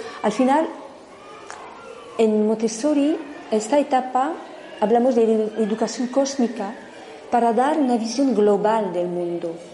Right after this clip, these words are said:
Es muy importante ver eso porque mostramos al niño la interac-, la interconexión de todo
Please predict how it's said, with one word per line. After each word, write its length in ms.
Es 200
muy 160
importante 580
ver 160
eso 160
porque 360
mostramos 560
al 160
niño 300
la 100
interac-, 960
la 100
interconexión 1040
de 100
todo 340